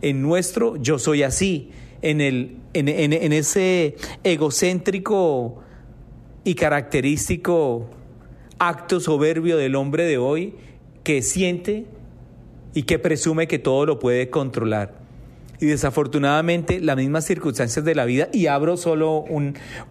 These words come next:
co-, comillas para citar un ejemplo, la pandemia, cómo nos ha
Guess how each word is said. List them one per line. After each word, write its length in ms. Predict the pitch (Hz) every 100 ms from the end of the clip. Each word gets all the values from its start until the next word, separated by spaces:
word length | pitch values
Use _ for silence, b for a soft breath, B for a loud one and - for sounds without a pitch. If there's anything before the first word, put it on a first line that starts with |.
| 185
co-, 360 | 151 139 135 147
comillas 400 | 151 135 139 147
para 220 | 180 147
citar 300 | 143 120 135
un 100 | 156
ejemplo, 480 | 156 170 147 147 147 B B
la 240 | 135 143 143
pandemia, 680 | 131 127 143 147 151 151 151 B B - -
cómo 680 | 180 175 196 214 202 - -
nos 320 | 160 143 -
ha 640 | 175 160 170 185 214 -